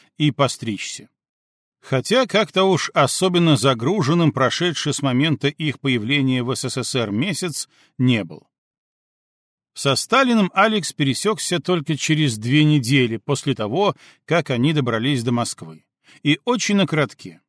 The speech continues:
Ну да, это было объяснимо. У лидера С С С Р на этот раз и без того было и что обсудить, и с кем. К тому же Алекс не исключал того, что его соратники по вояжу в будущее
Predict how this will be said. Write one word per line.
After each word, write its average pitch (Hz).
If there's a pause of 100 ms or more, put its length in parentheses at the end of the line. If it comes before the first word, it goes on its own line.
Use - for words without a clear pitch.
(560)
Ну 226
да, 185
это 175
было 170
объяснимо. 135 (640)
У 139
лидера 208
С 185
С 139
С -
Р 202
на 139
этот 143
раз 175
и 151
без 143
того 139
было 147
и 139
что 196
обсудить, 180
и 151
с -
кем. 90 (840)
К -
тому 233
же 196
Алекс 220
не 165
исключал 147
того, 139
что -
его 143
соратники 135
по 139
вояжу 127
в 101
будущее 143